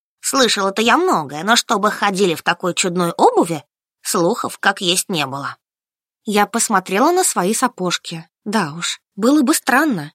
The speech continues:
если в мире со средневековым уставом носили платформу.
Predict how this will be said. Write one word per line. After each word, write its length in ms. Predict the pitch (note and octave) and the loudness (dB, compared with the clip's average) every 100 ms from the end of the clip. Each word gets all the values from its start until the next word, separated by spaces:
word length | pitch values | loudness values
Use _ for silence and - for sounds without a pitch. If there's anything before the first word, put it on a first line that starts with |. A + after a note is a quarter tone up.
| _ | _
если 400 | G#3 C#4 - A3+ | 0 0 2 0
в 80 | G3 | 2
мире 320 | A3 F4 F#3 | 4 4 2
со 100 | G#3 | -2
средневековым 760 | - A3 G#3+ A#3 C4+ D#4 A3+ - | -4 -2 0 0 2 4 4 0
уставом 580 | F3+ - F#4 F4+ E3+ _ - | -6 2 2 2 -2 _ -4
носили 400 | G#3+ G3+ G#3 A3 | -2 0 0 -2
платформу. 760 | A#3+ C#4+ - E3 E3+ E3 C#3+ | -2 -6 -6 -6 -6 -6 -10